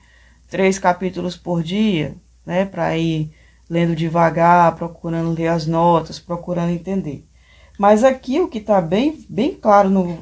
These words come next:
vers-, no capítulo doze é que os,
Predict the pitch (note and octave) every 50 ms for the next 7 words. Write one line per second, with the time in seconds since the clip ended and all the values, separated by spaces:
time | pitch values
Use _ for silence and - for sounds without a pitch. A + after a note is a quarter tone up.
0 | - _ - F3+ E3+ E3 - - F3+ E3+ D#3+ - E3+ E3 - F3 E3+ - E3+ E3+
1 | D#3+ D3+ E3 G3 A#3+ C4 C4+ B3 A3+ G#3 - - - - - _ - - - G3+
2 | G3 G3 A#3+ B3 C4+ C#4 C4+ C4 - - -